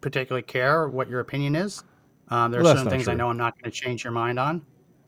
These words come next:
Speaker 1: um, and that's
Speaker 2: That,
Speaker 1: fine.
Speaker 2: that's not true, 'cause there's
Speaker 1: Um,
Speaker 2: not a time that I, I don't care what your opinion is. Whether or not it changes your mind, it doesn't
Speaker 1: Well, no,
Speaker 2: make
Speaker 1: I
Speaker 2: it
Speaker 1: mean, uh, you're, yeah, no, I mean, it, I don't take it personally if you disagree with me.
Speaker 2: Right.
Speaker 1: I, I, I don't take, I don't lose sleep at night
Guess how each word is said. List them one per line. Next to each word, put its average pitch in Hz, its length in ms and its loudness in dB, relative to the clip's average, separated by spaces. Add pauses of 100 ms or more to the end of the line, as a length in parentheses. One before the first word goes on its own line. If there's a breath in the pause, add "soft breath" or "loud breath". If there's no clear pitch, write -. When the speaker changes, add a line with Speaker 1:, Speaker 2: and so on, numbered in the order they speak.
Speaker 1:
um, 113 340 2
and 117 100 -2
that's 139 160 2
Speaker 2:
That, 131 60 -2
Speaker 1:
fine. 123 200 2
Speaker 2:
that's 160 180 6
not 110 120 6
true, 92 200 -4
'cause 123 160 4
there's 120 140 4
Speaker 1:
Um, 131 40 4
Speaker 2:
not 156 140 8
a 127 40 6
time 131 300 2
that 113 140 4
I, 107 220 2
I - 20 6
don't 113 220 2
care 117 220 4
what 101 120 0
your 101 100 -2
opinion 90 360 0
is. 71 200 -16 (540 soft breath)
Whether 117 180 6
or 110 40 6
not 110 160 4
it 95 80 -2
changes 131 400 4
your 107 100 2
mind, 92 320 0
it 101 80 -6
doesn't 240 200 10
Speaker 1:
Well, 233 100 10
no, 208 60 6
Speaker 2:
make 208 40 8
Speaker 1:
I 226 40 12
Speaker 2:
it 226 40 10
Speaker 1:
mean, 240 160 6 (240)
uh, - 20 0
you're, 233 200 4 (200)
yeah, 156 260 8
no, 180 180 10
I 156 120 4
mean, 185 240 6
it, 196 240 8
I 180 140 8
don't 190 220 4
take 175 220 0
it 147 140 -6
personally 139 480 0
if 101 100 -10
you 127 60 -6
disagree 127 380 -4
with 120 120 -6
me. - 140 -20
Speaker 2:
Right. 92 220 0
Speaker 1:
I, 127 240 -6 (100)
I, 131 80 -2
I - 20 0
don't 135 220 -2
take, 143 220 -4
I 139 60 0
don't 165 140 4
lose 165 200 0
sleep 180 200 0
at 143 80 2
night 117 240 -6